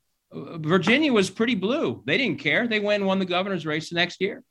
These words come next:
Uh, so if, if they thought, "Let's take advantage of, of opportunities in California," they tried to re-, recall Gavin Newsom, right? Um, so yeah, they,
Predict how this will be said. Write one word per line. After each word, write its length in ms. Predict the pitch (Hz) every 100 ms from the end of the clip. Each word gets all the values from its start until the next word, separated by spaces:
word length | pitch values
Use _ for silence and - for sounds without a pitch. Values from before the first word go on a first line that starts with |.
| _ _ _ _ -
Uh, 300 | 139 147 151
so 320 | - 185 180
if, 220 | 185 160 175
if 200 | 165 151
they 180 | 190
thought, 420 | 202 202 180 185 160
"Let's 280 | 175 175
take 200 | - 175
advantage 540 | 170 143 147 165 170 156
of, 160 | 135 131
of 300 | 143 131 143
opportunities 540 | 151 151 147 160 151
in 80 | 147
California," 560 | 156 156 151 160 226
they 80 | 214
tried 220 | 226 208 208
to 60 |
re-, 120 | 208 202
recall 400 | 175 165 185 190
Gavin 320 | 190 190 226 214
Newsom, 340 | 302 - 131
right? 320 | 131 190 269 _ _ _ _ _ -
Um, 380 | 160 165 160 -
so 180 | - 226
yeah, 300 | 226 - 151
they, 240 | 160 190